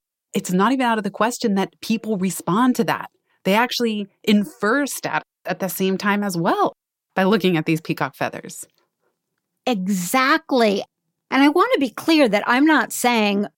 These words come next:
Speaker 2: it's not healthy to buy nice things. I had spent my junior year abroad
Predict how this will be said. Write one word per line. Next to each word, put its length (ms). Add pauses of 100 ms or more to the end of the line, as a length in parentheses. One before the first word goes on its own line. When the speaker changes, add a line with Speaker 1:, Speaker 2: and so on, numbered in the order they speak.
(460)
Speaker 2:
it's 240
not 200
healthy 340
to 80
buy 260
nice 440
things. 640 (440)
I 180
had 300
spent 400 (300)
my 180
junior 280
year 240
abroad 760